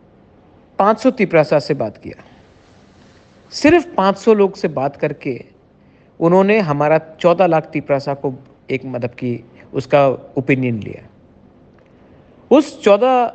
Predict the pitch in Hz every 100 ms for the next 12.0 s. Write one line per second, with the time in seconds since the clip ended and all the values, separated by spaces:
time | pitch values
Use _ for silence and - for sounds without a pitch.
0 | - - _ 151 165 - 277 - 180 190
1 | 247 - 196 185 185 196 180 - 190 -
2 | _ _ _ _ 165 175 190 196 247 254
3 | 247 - - _ _ - 139 170 196 240
4 | 220 156 147 143 143 104 95 - - -
5 | - - _ _ _ _ _ _ _ _
6 | _ 143 196 240 269 277 165 170 196 214
7 | - - _ _ _ - 151 - 190 190
8 | 220 - 170 180 185 - - _ _ _
9 | _ _ _ _ _ _ 131 151 160 151
10 | - - - 127 131 131 127 123 135 135
11 | 139 135 143 123 123 120 120 117 113 120